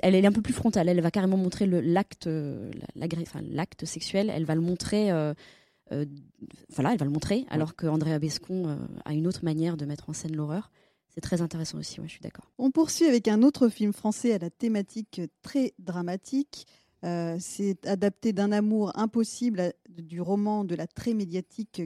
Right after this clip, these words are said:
Speaker 3: Christine Angot, donc Un amour impossible. Le film est mis en scène par Catherine Corsini et in-, incarné par le couple Virginie Efira, Nils Schneider.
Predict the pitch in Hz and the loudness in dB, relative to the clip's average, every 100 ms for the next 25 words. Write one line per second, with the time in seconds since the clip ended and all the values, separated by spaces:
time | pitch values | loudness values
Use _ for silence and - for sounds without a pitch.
0 | - - 254 - 247 202 180 - 190 185 | -8 -8 -8 -2 0 0 -2 -2 -2 2
1 | 277 349 185 170 - 233 202 185 180 202 | 2 2 -4 -8 -2 0 2 0 0 0
2 | 233 285 285 285 - - _ 202 196 240 | 0 4 4 4 -2 -20 _ -2 4 4
3 | 214 220 220 214 240 233 214 175 - 226 | 6 6 4 2 2 2 0 -4 -4 -4
4 | 220 240 220 196 - 240 247 269 - 185 | -2 -2 -2 -4 -4 0 4 2 2 -2
5 | 190 - - 196 - - 233 220 220 233 | -4 -6 -10 -8 -6 -4 -2 0 0 0
6 | 180 175 202 - 269 208 165 165 233 208 | 0 0 0 0 -2 0 -4 -2 -2 2
7 | 220 202 - 214 - 202 180 - 190 269 | 0 0 -4 -6 -4 -4 -4 -4 2 2
8 | 247 - 185 170 190 277 | 2 -2 -6 -4 -2 -2